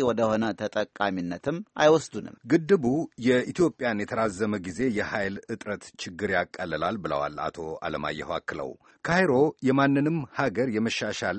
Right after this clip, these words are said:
Speaker 2: እድል እንደማትቃወም የተናገሩት የግብፅ የውሃ ሀብቶች ምክትል ሚኒስትር አህመድ ባህ ኤልደይን፣ ይሁን እንጂ ናይል ወንዝን በተመለከተ ማንኛቸውም እቅዶች ከመነደፋቸው በፊት መዘዞች ሁሉ ግምት ውስጥ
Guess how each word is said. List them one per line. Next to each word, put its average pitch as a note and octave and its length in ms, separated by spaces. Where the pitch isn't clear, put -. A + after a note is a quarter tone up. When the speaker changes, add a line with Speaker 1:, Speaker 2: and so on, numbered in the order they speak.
Speaker 2:
እድል G2 320
እንደማትቃወም C#2+ 1040
የተናገሩት F2+ 600
የግብፅ G#2+ 420
የውሃ F#2 300
ሀብቶች F2 460
ምክትል E2+ 380
ሚኒስትር - 400
አህመድ F#2 380
ባህ F#2+ 260
ኤልደይን፣ G2 500
ይሁን D3+ 260
እንጂ G2 200
ናይል C#3+ 260
ወንዝን C3 360
በተመለከተ F#2 600
ማንኛቸውም A2 840
እቅዶች F2+ 340
ከመነደፋቸው F#2+ 800
በፊት C3+ 280
መዘዞች C3+ 600
ሁሉ A#2 300
ግምት A2+ 340
ውስጥ - 200